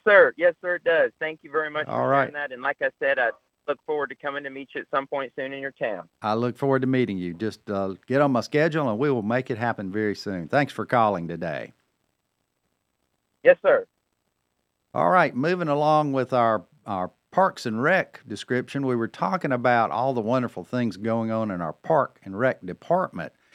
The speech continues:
Speaker 2: We were talking about our beautiful parks that are throughout our town. The biggest parks being Bailey Road Park. Uh, we just finished a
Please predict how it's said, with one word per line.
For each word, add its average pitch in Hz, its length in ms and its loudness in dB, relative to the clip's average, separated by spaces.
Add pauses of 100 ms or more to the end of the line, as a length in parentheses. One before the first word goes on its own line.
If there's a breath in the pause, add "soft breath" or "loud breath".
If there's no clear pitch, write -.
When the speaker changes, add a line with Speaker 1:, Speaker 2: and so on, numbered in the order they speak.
(440 soft breath)
Speaker 2:
We 110 220 -4
were 104 200 -6
talking 131 480 2
about 107 360 2
our 90 120 0
beautiful 113 460 -4
parks - 520 0
that 104 340 -2
are 92 160 -2
throughout 120 480 2
our 95 140 0
town. 98 500 -6 (420 soft breath)
The 113 80 -6
biggest 202 360 0
parks 120 400 0
being 117 560 -2 (440)
Bailey 135 280 0
Road 147 300 2
Park. 131 500 2 (520 soft breath)
Uh, 101 400 0
we 113 180 -4
just 113 300 -4
finished 143 640 -4
a 95 260 2